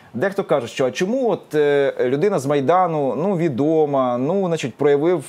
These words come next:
е, мужність там на Майдані і так далі, чому вона має йти в парламент? Що вона в парламенті робитиме? Він же не юрист, не законодавець, е, не, скажімо, якийсь бізнесмен видатний,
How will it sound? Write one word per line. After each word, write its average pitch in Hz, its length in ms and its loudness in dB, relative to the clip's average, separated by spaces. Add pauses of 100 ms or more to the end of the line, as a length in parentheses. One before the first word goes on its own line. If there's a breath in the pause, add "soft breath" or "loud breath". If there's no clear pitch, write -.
е, 131 180 2
мужність 135 560 -2
там 123 220 -2
на 123 80 0
Майдані 120 480 0
і 117 40 -2
так 123 140 -2
далі, 165 240 2 (260 loud breath)
чому 180 240 0
вона 185 180 0
має 156 200 0
йти 160 80 -2
в 147 40 -4
парламент? 117 340 0
Що - 180 0
вона 196 180 2
в - 80 -10
парламенті 147 420 0
робитиме? 113 440 -2
Він 196 100 -2
же 175 140 0
не 160 200 -2
юрист, 135 720 -2 (280 loud breath)
не 135 240 -2
законодавець, 131 1000 -2
е, 117 220 0
не, 160 680 -2 (140)
скажімо, 151 320 -6
якийсь 147 180 -6
бізнесмен 135 600 -4
видатний, 120 720 -4